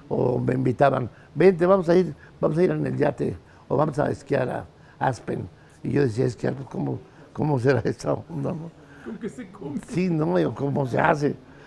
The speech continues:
Speaker 1: Y entonces empecé a rozarme con otro tipo de gente. Ahí empecé a tomar de más, porque también ellos le pegaban
Speaker 2: Sí,
Speaker 1: fuerte.
Speaker 2: bueno, José José, ampliamente conocido.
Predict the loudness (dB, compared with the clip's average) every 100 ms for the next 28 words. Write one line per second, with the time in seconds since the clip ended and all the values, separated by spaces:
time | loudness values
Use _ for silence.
0 | -16 -4 -2 0 -2 -2 -6 -4 -2 -4
1 | -2 -4 -4 -6 -6 -6 -10 -10 -8 -8
2 | -8 -8 -8 -10 -14 -20 -20 -8 -4 -2
3 | -2 -2 -2 2 2 0 -8 -20 -20 -20
4 | -20 -20 -20 -14 -8 -4 -2 0 2 2
5 | 0 -8 -20 -20 -20 -20 -20 -20 -20 -20
6 | -20 -20 -20 -16 -8 -6 -2 0 2 2
7 | 0 -2 -4 -2 0 2 0 -2 -10 -16
8 | -20 -20 -4 4 4 4 0 -2 -8 -8
9 | -8 -8 -8 -8 -8 -10 -8 -4 0 0
10 | -2 -2 -4 -2 0 0 -2